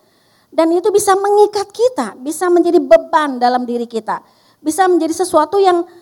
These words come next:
bukan Tuhan lagi yang terutama. Dan itulah yang perlu terus kita awasi di dalam kehidupan kita, kita tanggalkan, kita lepaskan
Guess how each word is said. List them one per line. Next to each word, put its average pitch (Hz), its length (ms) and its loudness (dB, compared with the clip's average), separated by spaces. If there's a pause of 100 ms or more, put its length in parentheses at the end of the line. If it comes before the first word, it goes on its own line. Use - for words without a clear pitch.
(160)
bukan 339 680 4
Tuhan 302 400 2
lagi 277 320 -4
yang 226 160 -4
terutama. 190 580 -10 (1400)
Dan 220 300 -2
itulah 285 340 -2
yang 240 400 -6 (560)
perlu 277 320 -2 (140)
terus 320 180 -4
kita 294 240 -8
awasi 254 640 -2
di 214 140 -10
dalam 202 580 -4 (240)
kehidupan 214 480 -6
kita, 262 380 -6 (480)
kita 359 260 -4
tanggalkan, 294 960 -2 (400)
kita 330 560 0
lepaskan 294 880 -4